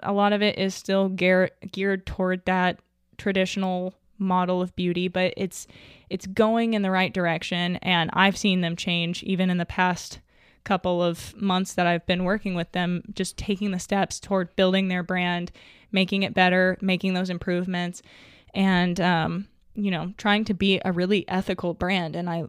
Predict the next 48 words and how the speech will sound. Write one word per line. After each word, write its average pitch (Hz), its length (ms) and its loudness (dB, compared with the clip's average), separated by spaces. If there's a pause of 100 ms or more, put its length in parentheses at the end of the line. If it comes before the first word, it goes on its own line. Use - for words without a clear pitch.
(240)
love - 180 2
that. - 280 -8
<laughs> 220 40 -4 (280)
And 226 120 4
I 339 60 6
have, 330 260 0
I 214 80 0
have 240 160 2
no 233 300 6
horse 196 360 -2
in 202 60 -2
the 175 100 -4
race. 170 380 -4
I 196 180 0
just, - 440 -6 (200)
like, 185 220 0
all 196 160 4
I - 20 2
have 196 200 0
to - 80 -4
do 175 180 2
is 170 260 -2 (220)
post 185 280 0
on 180 140 -2
Instagram 175 500 -6 (440)
once 196 160 0
a 220 40 -2
month 170 280 -6
for - 160 -2
them, 160 240 -4
and 185 120 -4
they're 170 120 -4
like, 160 240 -6
"Cool, - 280 -2 (300)
that's - 140 -4
it." - 160 -2 (320)
And 190 440 0 (200)
I, 185 400 4 (100)
I 190 80 2
just, 196 300 2 (160)
I 185 80 -4
really 190 240 0
love 175 240 -4
them, 190 240 -6 (240)
and 175 560 -4 (140)
their 185 100 -2
products 175 340 0
rock, 175 320 -4